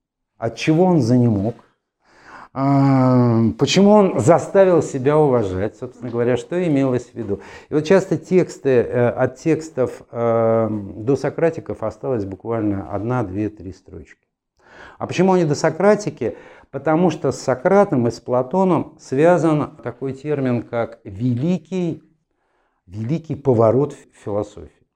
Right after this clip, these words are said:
Вот, или говорят, «Великий сократовский поворот» или «Великий платоновский поворот».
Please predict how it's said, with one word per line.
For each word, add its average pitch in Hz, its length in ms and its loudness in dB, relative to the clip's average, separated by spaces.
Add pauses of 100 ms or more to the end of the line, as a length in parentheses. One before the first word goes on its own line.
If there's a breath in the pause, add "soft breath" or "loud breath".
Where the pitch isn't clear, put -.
(400)
Вот, 87 180 -20
или 85 220 -20 (340)
говорят, 82 340 -14
«Великий 131 360 -4
сократовский - 840 -10
поворот» - 560 -20
или 98 160 -16
«Великий 143 360 -4
платоновский 139 840 -4
поворот». 98 400 -14